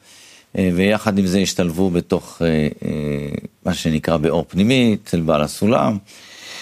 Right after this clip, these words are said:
ונתחיל גם בעוד משהו שהרב אמר לנו, אה, היום, בשיעור הצהריים. אתה יכול תמיד לבקש מהבורא, וככלל,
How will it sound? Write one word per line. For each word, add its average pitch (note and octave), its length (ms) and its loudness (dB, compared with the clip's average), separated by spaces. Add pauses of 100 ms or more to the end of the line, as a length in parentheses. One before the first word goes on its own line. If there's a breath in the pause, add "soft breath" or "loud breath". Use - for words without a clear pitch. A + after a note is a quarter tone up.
(360 loud breath)
ונתחיל F#2 300 2
גם A#2+ 240 4
בעוד A2 360 2
משהו A2+ 300 0
שהרב G2+ 420 2
אמר F#2 260 4
לנו, F#2 420 2 (200)
אה, D#2 60 -6 (720)
היום, C#3+ 260 2 (120)
בשיעור F#2 340 -2
הצהריים. C2 420 -4 (1400 loud breath)
אתה F3+ 380 2
יכול D#3+ 760 2
תמיד C#3 480 0 (480)
לבקש G2 840 0
מהבורא, D#2+ 520 2 (1400)
וככלל, C3 760 0